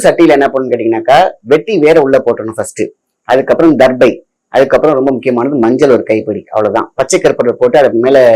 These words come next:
அஹ், கற்பூரம் மாதிரி ஏத்திட்டு இந்த கையில ஏந்திக்கணும். அந்த, அஹ், சட்டி இருக்கு பாத்தீங்கன்னா கையில வச்சுக்கணும். கீழே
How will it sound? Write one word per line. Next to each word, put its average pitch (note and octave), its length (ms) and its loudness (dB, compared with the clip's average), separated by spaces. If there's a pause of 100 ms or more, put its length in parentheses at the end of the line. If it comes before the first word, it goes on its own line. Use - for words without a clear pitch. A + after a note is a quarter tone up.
(480)
அஹ், G#2 220 -4
கற்பூரம் B2+ 320 0
மாதிரி C3 180 0
ஏத்திட்டு A#2+ 340 -2 (520)
இந்த D#3+ 260 4 (440)
கையில F#3 300 4
ஏந்திக்கணும். C3+ 420 -2 (140)
அந்த, C#3 180 0 (400)
அஹ், A2+ 280 4 (320)
சட்டி D#3 160 0
இருக்கு D#3+ 140 2
பாத்தீங்கன்னா C3 260 -2
கையில C#3+ 180 4
வச்சுக்கணும். C3+ 300 -2
கீழே F#3 140 2